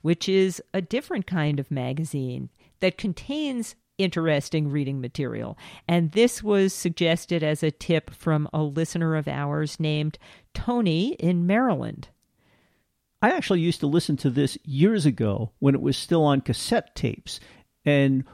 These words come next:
Speaker 2: what they do is they collect magazine articles from popular magazines, just an assortment of articles, and put them in each of their issues.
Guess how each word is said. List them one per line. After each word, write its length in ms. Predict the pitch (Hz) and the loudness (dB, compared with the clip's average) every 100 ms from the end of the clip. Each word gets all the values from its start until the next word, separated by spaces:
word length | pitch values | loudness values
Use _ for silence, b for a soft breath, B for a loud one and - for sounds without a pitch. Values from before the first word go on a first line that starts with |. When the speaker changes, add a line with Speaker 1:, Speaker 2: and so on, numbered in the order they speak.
| B | B
Speaker 2:
what 180 | 185 - | 0 4
they 160 | 151 | 2
do 420 | 117 170 185 151 - | 4 6 8 6 2
is 440 | 139 123 120 123 - b b | 0 2 2 -2 -6 b b
they 160 | 139 | 2
collect 600 | 151 - 139 147 151 - - _ - | 2 0 2 2 0 -6 -20 _ -2
magazine 640 | 131 151 151 127 160 156 - | 2 2 2 0 0 -2 0
articles 580 | 135 156 - 113 117 | 0 0 0 -2 -4
from 320 | - - 123 120 | -6 -2 0 0
popular 460 | - 139 - 123 | 0 -2 0 0
magazines, 840 | 123 123 117 117 185 143 104 131 - B B | 2 2 0 0 2 2 0 -4 -6 B B
just 320 | - - - 175 | -4 -2 0 0
an 80 | |
assortment 500 | 131 - 233 - 123 | 0 2 2 2 -2
of 100 | 110 | -2
articles, 520 | 113 107 113 117 180 - 170 | -2 -4 -6 -4 -6 -4 -2
and 160 | 156 | -2
put 200 | - 202 | 0 0
them 260 | 175 160 - | 0 0 0
in 300 | 156 147 - | 0 0 0
each 220 | 170 147 | -2 0
of 140 | 151 123 | 0 2
their 160 | 135 | 0
issues. 520 | - 202 - 101 - | 2 0 0 -6 -8